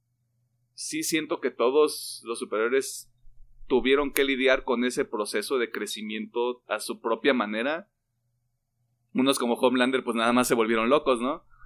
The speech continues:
Este, y otros ya lo decíamos, o sea, el alcoholismo, las drogas,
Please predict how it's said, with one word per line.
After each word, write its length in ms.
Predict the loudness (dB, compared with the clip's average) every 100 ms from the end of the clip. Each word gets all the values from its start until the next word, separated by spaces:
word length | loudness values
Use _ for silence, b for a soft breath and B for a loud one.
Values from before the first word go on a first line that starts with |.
| b b _ -6
Este, 1080 | -4 -2 -6 -8 -4 -4 -4 -8 -10 -12 -4
y 100 | -2
otros 260 | -2 -2
ya 240 | 2 4 2
lo 180 | -2 -4
decíamos, 460 | -2 0 0 -2
o 40 | -6
sea, 140 | -4
el 80 | -2
alcoholismo, 580 | -2 -2 0 0 2 0
las 220 | -2 0
drogas, 720 | 2 4 4 2 0 -4